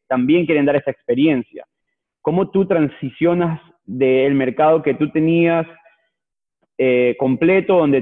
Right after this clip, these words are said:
tú eras el que dictaba la experiencia, a algo que se iba segmentando cada vez más? Porque tuviste que en algún momento decir, "A ver,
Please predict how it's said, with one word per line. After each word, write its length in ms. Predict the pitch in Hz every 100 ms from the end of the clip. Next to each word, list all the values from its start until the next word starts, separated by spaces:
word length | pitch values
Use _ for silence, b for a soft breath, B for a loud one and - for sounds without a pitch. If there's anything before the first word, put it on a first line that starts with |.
| -
tú 200 | 180 180
eras 160 | 180 175
el 80 | -
que 100 | 135
dictaba 380 | 135 160 160
la 120 | 160 151
experiencia, 720 | 139 139 180 170 156 147 -
a 140 | 135 135
algo 180 | 147
que 80 | 147
se 100 | -
iba 140 | 147 147
segmentando 680 | 147 127 117 143 143 131
cada 260 | 143 139 131
vez 100 | 127
más? 240 | 127 135 - _ - _ _ _ _ _ _ _
Porque 240 | 127 135
tuviste 340 | 127 160 196 202
que 160 | 165 143 110 - 131
en 80 | 135
algún 220 | 139 180
momento 360 | 160 180 165
decir, 180 | 147 151
"A 40 | 131
ver, 140 | 117